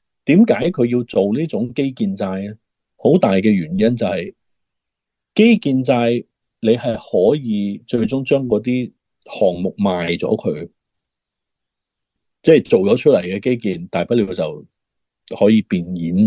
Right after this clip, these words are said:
賣。但係如果你將嗰啲債係要嚟做一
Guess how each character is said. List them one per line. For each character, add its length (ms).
賣。 500
但 240
係 640
如 60
果 320
你 140
將 300
嗰 100
啲 160
債 420
係 120
要 240
嚟 120
做 420
一 100